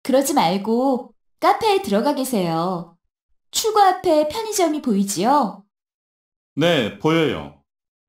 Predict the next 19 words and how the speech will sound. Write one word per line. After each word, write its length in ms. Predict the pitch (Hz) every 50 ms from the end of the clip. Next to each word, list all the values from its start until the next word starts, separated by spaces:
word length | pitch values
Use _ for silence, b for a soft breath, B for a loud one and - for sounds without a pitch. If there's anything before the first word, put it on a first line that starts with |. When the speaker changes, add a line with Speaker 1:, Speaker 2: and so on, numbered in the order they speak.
| _ _ _ _ _ _
Speaker 2:
지금 440 | - - 175 185 202 196 185 170 139
편의점 400 | - - 214 214 214 202 208 175
앞까지 360 | 127 - - - 160 156 156
왔어요. 640 | 135 104 92 - - 107 98 90 76 71 - - _ _ _ _ _ _ _ _ _ _ _ _ _ _ _ _ _ _ _ _
Speaker 1:
편의점 520 | - 403 415 403 415 415 392 381 359 339 359
건물 360 | - 262 208 226 277 285 254
이 140 | 208 185 202
층에 840 | - - 339 277 254 233 233 240 262 277 254 185 147 - - _ _ _ -
책카페가 680 | - - 415 - - 403 403 403 403 381 359 277 254
있을 300 | 240 226 - - 233 226
거예요. 840 | - 202 202 190 185 180 175 180 196 214 214 180 151 185 - - _ _ _ _ _ _ _ _ _ _ _
거기 300 | - - 190 202 226 233
책이 280 | 208 - 453 415 381 381
많으니까 1160 | 330 - 156 180 226 285 294 302 294 - - 214 220 226 240 277 285 262 202 175 202 202 - _ -
읽으면서 680 | 165 208 240 226 330 320 330 294 294 302 - 302 247
좀 260 | 240 - 247 214 226 220
기다려주세요. 1000 | - 269 220 269 294 311 277 - 208 - - 190 147 139 139 - - - _ _ _ _ _ _ _ _ _ _ -
금방 320 | - 254 269 294 330 311
갈게요. 760 | - 220 180 180 185 202 202 196 202 233 294 - - -